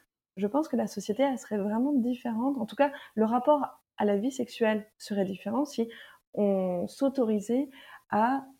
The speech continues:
ne plus, à pouvoir vivre le plaisir et le désir, mais autrement. Et tu as utilisé un mot que j'aime beaucoup, c'est la créativité. Et dans l'autonomie, euh, sexuelle, euh, moi, c'est un mot que j'utilise beaucoup parce que pour moi, euh,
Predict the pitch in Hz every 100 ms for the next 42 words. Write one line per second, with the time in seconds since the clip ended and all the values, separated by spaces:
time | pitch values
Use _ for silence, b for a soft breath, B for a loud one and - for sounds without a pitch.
0 | _ - 208 208 - _ 196 - 262 262
1 | 226 202 233 202 196 185 - 214 220 240
2 | - 202 185 214 202 269 339 - 220 -
3 | _ 254 - 240 226 B B B - 202
4 | - - 202 196 196 196 202 190 208 277
5 | 311 B _ 220 202 190 190 - 339 214
6 | 196 - 208 208 220 220 196 - B B
7 | B - 208 202 202 208 208 202 202 202
8 | 220 214 - - - 196 - 247 359 285
9 | B B B - 196 190 185 214 240 233
10 | 190 208 226 208 208 190 185 208 - 349
11 | 370 B B 208 - 214 208 202 254 294
12 | 285 208 196 196 214